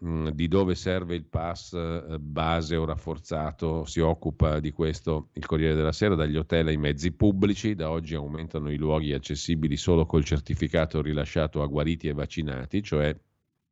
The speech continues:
il Green Pass rafforzato, tutta la guida alle restrizioni a pagina sei del Corriere della Sera. È una sorta di lockdown per i non vaccinati che da oggi potranno soltanto andare a lavorare col Green Pass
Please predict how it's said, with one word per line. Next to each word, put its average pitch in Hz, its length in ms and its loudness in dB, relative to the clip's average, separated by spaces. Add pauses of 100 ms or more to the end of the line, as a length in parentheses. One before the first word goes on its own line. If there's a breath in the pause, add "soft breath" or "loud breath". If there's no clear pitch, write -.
(280)
il 110 160 6
Green 90 240 4
Pass 92 280 0
rafforzato, 90 840 -6 (480 loud breath)
tutta 120 260 -2
la 110 120 2
guida 87 440 2 (400 loud breath)
alle 82 640 0
restrizioni 85 960 0
a 78 60 -2
pagina 76 580 -2
sei 78 420 2
del 71 200 -6
Corriere 73 300 2
della 65 160 2
Sera. 67 280 -4
È 95 120 0
una 98 140 6
sorta 120 360 0
di 87 160 -2
lockdown 107 760 -2
per 87 200 0
i 87 60 0
non 85 220 -2
vaccinati 80 800 -4
che 107 140 -4
da 123 160 2
oggi 85 420 0
potranno 87 480 0
soltanto 82 420 -2
andare 80 300 0
a 76 40 0
lavorare 80 460 0
col 85 220 0
Green 90 340 0
Pass 73 600 -2